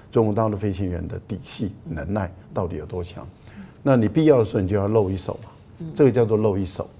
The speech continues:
Speaker 1: 故意露一手啊。我想这个都跟，呃，在这段时间中美的较量是有关系的。
Speaker 2: 嗯。
Speaker 1: 那也就是说，你在军事上你要过硬，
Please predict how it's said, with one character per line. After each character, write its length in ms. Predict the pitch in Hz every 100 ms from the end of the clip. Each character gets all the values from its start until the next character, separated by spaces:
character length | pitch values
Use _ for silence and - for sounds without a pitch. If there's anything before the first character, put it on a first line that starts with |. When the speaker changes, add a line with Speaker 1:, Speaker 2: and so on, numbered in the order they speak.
| -
Speaker 1:
故 180 | - 135
意 120 | 120
露 240 | 107 104 92
一 80 | 87
手 180 | - - -
啊。 80 | - - - - - - -
我 120 | 180
想 220 | 170 117
这 100 | 117
个 160 | 151 127
都 260 | 143 139
跟， 600 | 139 139 135 131 135 139 139 - - -
呃， 240 | 92 90
在 180 | 113 139
这 160 | 156
段 180 | 139 127
时 160 | 101 104
间 220 | 110 107
中 160 | 117 113
美 140 | 85
的 100 | 90
较 200 | 90 107
量 200 | 98 85
是 160 | - 98
有 80 |
关 180 | - 73 73
系 140 | -
的。 60 | - - - -
Speaker 2:
嗯。 120 | 160 143
Speaker 1:
那 160 | 143 135
也 180 | 120 101
就 120 | 165
是 60 | 160
说， 80 | 139
你 140 | 95
在 140 | 117
军 200 | 107 139
事 160 | 127 135
上 200 | 123 101
你 60 | 85
要 100 | 92
过 200 | 117 -
硬， 160 | 139